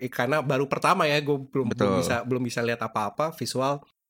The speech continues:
Speaker 1: Mukanya tuh sedikit gitu ya, dari beberapa angle tertentu tuh mirip Jang Wonyong loh. Kayak, jadi kayak, wah, kok mirip gitu. Jadi kayak biasalah gitu ya. Ada, masih
Speaker 2: Bal.
Speaker 1: ada sisa-sisa, sisa-sisa Aizuan lah. <laughs>
Speaker 2: Ada pesan dari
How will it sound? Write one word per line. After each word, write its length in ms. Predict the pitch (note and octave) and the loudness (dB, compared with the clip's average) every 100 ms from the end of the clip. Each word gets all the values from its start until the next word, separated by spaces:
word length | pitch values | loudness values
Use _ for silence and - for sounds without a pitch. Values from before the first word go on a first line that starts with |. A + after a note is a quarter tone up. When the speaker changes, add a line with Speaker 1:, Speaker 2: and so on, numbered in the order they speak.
| - - - | -20 -20 -4
Speaker 1:
Mukanya 480 | F3 F3+ F3+ F3 F#3 | -2 2 2 2 0
tuh 240 | G3 E3+ | 0 -2
sedikit 560 | - - D#3 E3 - B3 | 0 0 0 -2 -2 -2
gitu 240 | D#3+ D#3+ | 0 0
ya, 20 | E3+ | 0
dari 220 | D3+ C#3 | 0 -2
beberapa 480 | C3+ C3+ C3 - - | -2 -2 -2 -4 -2
angle 480 | B2+ C3+ C3+ C3 | 0 2 0 0
tertentu 400 | C3+ - C3 C#3 | -2 -4 -4 -2
tuh 180 | C#3+ A#3 - - - _ | 0 -2 -2 -14 -20 _
mirip 400 | - C#3+ D3 C#3 | -2 0 2 0
Jang 240 | C3+ C3+ D3 | 0 2 2
Wonyong 280 | D#3+ E3+ C#3 | 2 0 -2
loh. 120 | A2+ - | -6 -16
Kayak, 200 | - F#2+ - | -12 -12 -6
jadi 180 | A2 - | -8 -4
kayak, 140 | B2 - | -4 -2
wah, 180 | F#3 - _ _ _ _ - | -4 -8 _ _ _ _ -6
kok 240 | E3+ - _ | -6 -6 _
mirip 400 | D3+ E3+ D#3 D#3 | -2 0 -2 -2
gitu. 240 | A#2 - G#2 | -8 -8 -10
Jadi 240 | G2 G#2 - | -8 -10 -10
kayak 240 | - F#2 - | -8 -8 -6
biasalah 560 | A2+ G#2+ C3 B2 A#2+ | -2 0 0 0 -2
gitu 240 | G#2+ G2 G2+ | -4 -6 -8
ya. 80 | G#2+ | -6
Ada, 320 | G#2 A2+ A2 A#2 | -4 -4 -2 2
masih 160 | C3+ | 4
Speaker 2:
Bal. 100 | B2+ A#2 | 4 2
Speaker 1:
ada 40 | |
sisa-sisa, 800 | - C#3+ - C3 C#3+ C3+ C#3+ D3 C#3 - _ _ - - _ - | -4 -4 -4 0 0 0 -2 0 -2 -6 _ _ -20 -20 _ -10
sisa-sisa 720 | C#3 C#3+ D#3 - C#3+ C#3+ - | -4 -4 -2 0 2 0 0
Aizuan 400 | D#3+ E3 F#3+ G3 | 2 4 4 4
lah. 240 | F#3+ D3+ F#3+ | 4 2 4
<laughs> 80 | C#3+ | 4
Speaker 2:
Ada 160 | C#3+ C3 | 2 0
pesan 320 | C#3 C#3 C3+ | 2 2 2
dari 160 | C3+ | 0